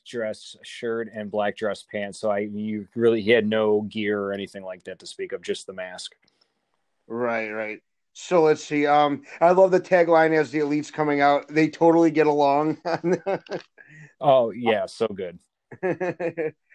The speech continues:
Speaker 2: So, uh, Brody Lee and Nick Jackson start off,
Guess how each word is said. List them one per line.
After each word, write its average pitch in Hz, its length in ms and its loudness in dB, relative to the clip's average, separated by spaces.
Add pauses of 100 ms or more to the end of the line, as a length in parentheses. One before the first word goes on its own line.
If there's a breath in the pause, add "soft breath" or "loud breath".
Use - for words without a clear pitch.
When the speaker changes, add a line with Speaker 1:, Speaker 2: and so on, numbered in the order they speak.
(140 soft breath)
Speaker 2:
So, 180 220 4
uh, 170 140 8
Brody 175 340 6
Lee 170 400 6
and 156 240 2
Nick 160 400 0 (140)
Jackson 151 440 0
start 147 380 0
off, 139 320 2